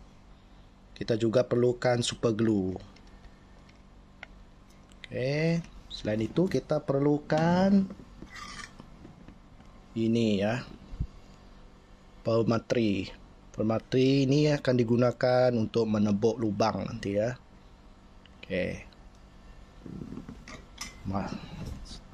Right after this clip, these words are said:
okey. Tindakan seterusnya, kita akan membuka three pin plug ini dan kita ambil bahagian belakangnya ini dahulu. Okey, guys, three pin plug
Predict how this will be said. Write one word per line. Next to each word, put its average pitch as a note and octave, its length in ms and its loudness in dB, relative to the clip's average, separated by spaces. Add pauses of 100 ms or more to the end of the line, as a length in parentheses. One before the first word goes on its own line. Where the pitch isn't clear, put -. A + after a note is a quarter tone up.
(160)
okey. C#3 400 0 (560)
Tindakan A2 320 0
seterusnya, D#3 880 0 (560)
kita G#2+ 320 -4
akan A#2 320 2
membuka C3+ 880 4 (1400)
three A#2 160 0
pin A#2+ 160 2
plug B2 240 0
ini C#3 400 4 (1120)
dan A2+ 160 0
kita A2+ 320 2
ambil A#2+ 400 4
bahagian A2+ 320 2
belakangnya A2 560 0
ini G2+ 400 0 (320)
dahulu. G#2 400 0 (2250)
Okey, A#2+ 240 -4
guys, D#3+ 560 4
three B2+ 160 2
pin B2+ 240 0
plug C3 480 0